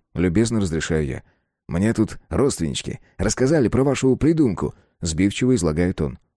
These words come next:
«Какую?» «Про тачанки». «Ну и?» «Здорово придумали, ваш бродь. Вот бы в каждой роте на усиление по такой. Это ж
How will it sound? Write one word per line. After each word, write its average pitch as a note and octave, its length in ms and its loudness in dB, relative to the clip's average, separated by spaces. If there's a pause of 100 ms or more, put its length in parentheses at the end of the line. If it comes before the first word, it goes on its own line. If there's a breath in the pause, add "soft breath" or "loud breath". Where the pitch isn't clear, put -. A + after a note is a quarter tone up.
«Какую?» F2 460 0 (520)
«Про C3 160 0
тачанки». D#3+ 600 0 (200)
«Ну G#2+ 220 2
и?» F#2+ 220 4 (320)
«Здорово A#2+ 400 4
придумали, A#2 400 2
ваш G#2 180 2
бродь. F#2 300 -2 (300)
Вот C#3+ 200 0
бы C3+ 160 2
в - 60 -4
каждой B2 320 0
роте A2 420 0
на G#2 100 0
усиление A2+ 500 2
по F#2 80 -2
такой. F#2 340 -2 (240)
Это C3+ 180 2
ж - 140 -4